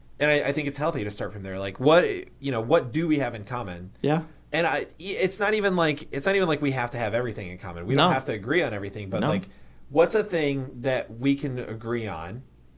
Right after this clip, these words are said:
Speaker 1: And let's start from there. And then that, I think that humanizes each person to the other. And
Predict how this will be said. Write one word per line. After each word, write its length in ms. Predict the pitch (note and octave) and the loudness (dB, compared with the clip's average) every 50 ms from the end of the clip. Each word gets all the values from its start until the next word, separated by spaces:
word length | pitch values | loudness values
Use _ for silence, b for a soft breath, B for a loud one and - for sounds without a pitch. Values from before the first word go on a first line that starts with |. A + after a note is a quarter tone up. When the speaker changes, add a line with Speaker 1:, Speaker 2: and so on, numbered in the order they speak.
| - - | -8 -6
Speaker 1:
And 160 | C3 C3+ C3 | -4 2 4
let's 200 | C#3+ D3+ D3+ - | 4 4 4 0
start 280 | - - D#3+ C#3+ - | 0 0 0 0 0
from 160 | - B2+ B2 A#2+ | -4 -6 -6 -4
there. 400 | A#2+ A2 F#2+ F2 F2+ A2+ C3+ - - b b b b b b b b - - | -4 -4 -4 -4 -6 -8 -10 -14 -20 b b b b b b b b -10 -6
And 180 | B2 C3 C#3 C#3 | -4 -2 0 4
then 460 | C#3+ C#3+ C#3+ C#3 C#3 C#3+ C#3 C#3 C#3 - - - - - - - | 4 6 6 4 2 0 -2 -4 -6 -8 -12 -16 -18 -18 -16 -12
that, 280 | C3 B2 D#3 D#3 - | 2 4 4 4 6
I 80 | C#3 D3 | 4 2
think 160 | C#3 E3 D3+ | 2 0 0
that 120 | D#3 C3+ G2+ | 0 0 0
humanizes 600 | A2 C#3 D3 D3 D3+ C#3+ C#3+ C#3+ C3+ C#3 C3+ - | 0 0 2 2 2 2 2 0 0 -2 -4 -4
each 220 | - B2+ C3+ C3+ - | -4 -6 -8 -8 -6
person 300 | - C3+ C3 - C#3+ C3+ | -6 -6 -4 -4 -6 -8
to 100 | - C3+ | -8 -6
the 140 | B2 B2 B2 | -4 -2 -2
other. 340 | A#2+ A#2+ A#2+ A#2 A#2 A#2+ b b b b b b b b b - | -2 -2 -2 -4 -4 -8 b b b b b b b b b -8
And 680 | A2+ A#2 A#2+ A2+ A#2 A#2 A2+ A2 A2 A2 G#2+ G2 - | -4 -4 -2 0 0 0 0 -2 -2 -4 -6 -6 -8